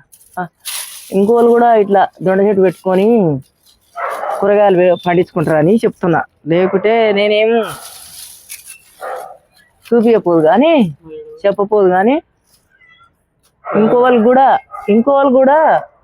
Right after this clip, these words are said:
సాయం చేసేటట్టుగా ఉండాలి. మనల్ని చూసి ఇంకోళ్ళు నేర్చుకుంటట్టుగా. గుళ్ళు వెళ్ళినాయి. ఇంకా కూడా ఇంక ఇన్ని వెళ్తాయి. తెంపి చూపిస్తా. ఇది ఆ మొదళ్ళ కాడ కూడా ఎగురు పెట్టి, ఇంకో ఎగురు పెట్టి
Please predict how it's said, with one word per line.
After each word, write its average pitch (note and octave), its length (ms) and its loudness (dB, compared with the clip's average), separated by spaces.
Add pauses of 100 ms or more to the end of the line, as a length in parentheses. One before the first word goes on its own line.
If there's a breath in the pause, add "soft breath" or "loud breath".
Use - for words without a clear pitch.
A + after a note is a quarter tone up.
సాయం A#3 400 2
చేసేటట్టుగా G#3 840 0
ఉండాలి. F#3 360 2
మనల్ని G#3 400 2
చూసి A3+ 140 -2
ఇంకోళ్ళు G3+ 320 0
నేర్చుకుంటట్టుగా. E3 600 -6 (320)
గుళ్ళు F#3 180 2
వెళ్ళినాయి. E3 340 0 (500)
ఇంకా F#3+ 200 -2
కూడా A3 180 0
ఇంక F#3+ 220 0
ఇన్ని F3+ 160 0
వెళ్తాయి. F#3 420 2
తెంపి F#3 260 -2
చూపిస్తా. - 640 -6
ఇది F3+ 100 0
ఆ F#3+ 40 0 (160)
మొదళ్ళ F#3+ 380 0
కాడ F#3 240 0
కూడా F#3 160 2
ఎగురు F3+ 240 0
పెట్టి, G3 360 0 (920)
ఇంకో F#3 180 0
ఎగురు G3 300 2
పెట్టి G#3+ 500 0